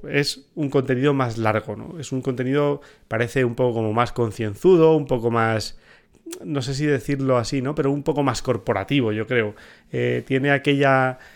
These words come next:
aquel, aquel halo todavía de red profesional muy, muy, muy arraigado y seguramente tenga que ser así, ¿eh? Yo no digo que no, pero claro,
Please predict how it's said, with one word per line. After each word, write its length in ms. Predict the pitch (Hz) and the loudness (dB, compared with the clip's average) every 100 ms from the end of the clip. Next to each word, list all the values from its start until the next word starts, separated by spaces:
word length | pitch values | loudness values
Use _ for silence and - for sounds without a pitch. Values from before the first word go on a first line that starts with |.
| - | -14
aquel, 460 | - 123 135 131 156 | -8 -2 0 0 -2
aquel 320 | 135 123 135 | -4 -2 0
halo 200 | 139 143 | 2 0
todavía 460 | 139 123 117 131 143 | 2 2 2 0 0
de 140 | 127 | 0
red 220 | 117 123 - | 0 -2 -2
profesional 680 | - 135 - 139 135 131 139 | -4 -2 -2 -4 -2 0 0
muy, 380 | 135 131 131 127 | 0 2 2 0
muy, 240 | 127 131 | 0 -2
muy 220 | 127 127 127 | -2 -2 -2
arraigado 600 | 123 131 131 156 180 - - - _ | 0 0 4 4 2 -4 -20 -20 _
y 680 | - 131 113 107 104 101 104 | -4 -2 -2 -2 -4 -6 -8
seguramente 520 | 104 104 107 110 107 110 | -6 -2 2 2 2 0
tenga 200 | 110 101 | -2 -2
que 100 | 104 | -6
ser 160 | 110 | -8
así, 300 | 104 196 185 | -6 -2 0
¿eh? 160 | 170 190 | 0 0
Yo 120 | 123 | 0
no 120 | 123 | 0
digo 180 | 120 120 | 0 0
que 100 | 120 | 0
no, 220 | 143 160 - - - | -2 -4 -10 -20 -12
pero 180 | - 127 | -2 -2
claro, 380 | 151 185 113 | 2 2 0